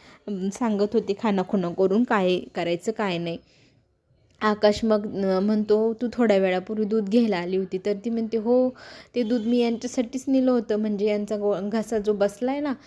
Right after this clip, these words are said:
तो बरा व्हावा म्हणून हळदीवाला दुधाने जखमा भरतात ना, म्हणून मी त्यांच्या गळ्याचा, अ, जे दुखणं आहे ते बरं व्हावं म्हणून हळदीचं दूध घेऊन गेली." आता इथे सगळ्यांच्या लक्षात येतं की ह्या दोघांमध्ये काही पहिली रात्र वगैरे घडलीच नाही.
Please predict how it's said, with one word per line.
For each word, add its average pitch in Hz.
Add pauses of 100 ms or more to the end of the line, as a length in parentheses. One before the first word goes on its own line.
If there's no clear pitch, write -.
(380)
तो 240
बरा 214
व्हावा 208
म्हणून 202
हळदीवाला 185
दुधाने 190 (400)
जखमा 220
भरतात 220
ना, 254
म्हणून 220
मी 240 (320)
त्यांच्या 220
गळ्याचा, 214
अ, 185
जे 185
दुखणं 226
आहे 220
ते 233
बरं 214
व्हावं 214
म्हणून 226
हळदीचं 196
दूध 196
घेऊन 185
गेली." 160 (480)
आता 185
इथे 185
सगळ्यांच्या 190
लक्षात 190
येतं 208
की 208
ह्या 208
दोघांमध्ये 190 (100)
काही 202
पहिली 214
रात्र 214
वगैरे 214
घडलीच 214
नाही. 214